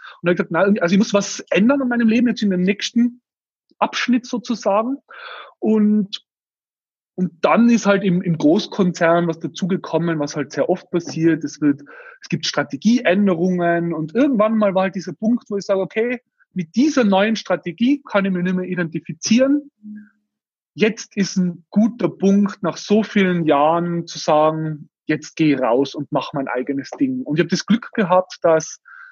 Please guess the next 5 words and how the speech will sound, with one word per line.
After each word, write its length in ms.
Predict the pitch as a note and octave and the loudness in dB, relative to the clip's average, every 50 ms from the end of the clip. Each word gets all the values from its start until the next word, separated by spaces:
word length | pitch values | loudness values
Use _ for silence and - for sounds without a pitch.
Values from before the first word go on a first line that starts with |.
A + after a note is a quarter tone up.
| _ _ _ | _ _ _
der 80 | E3+ - | -6 -4
Christian, 720 | - D3+ A3 A3 - - - A3 G#3+ G3+ G3+ G3 F#3+ F3 | 0 0 0 0 -2 -6 0 0 2 2 2 2 0 0
mein 480 | E3 D#3 D#3 D3+ D#3+ D#3 D#3 D#3+ D#3+ D#3+ | 0 -2 -2 -2 -4 -4 -6 -6 -8 -10
Co-Founder, 920 | - - G3 A3+ - - G#3 F3 F3+ F#3+ F#3+ F#3 F#3 F3+ F3+ F#3 F#3 - _ - - - - - - - - _ _ _ | 0 0 0 0 2 0 0 0 2 0 0 2 2 2 2 0 -4 -8 _ -20 -20 -20 -20 -20 -20 -20 -20 _ _ _
eine 400 | E3+ E3 E3 E3 E3 E3 E3 | -10 -8 -6 -4 -2 -2 -4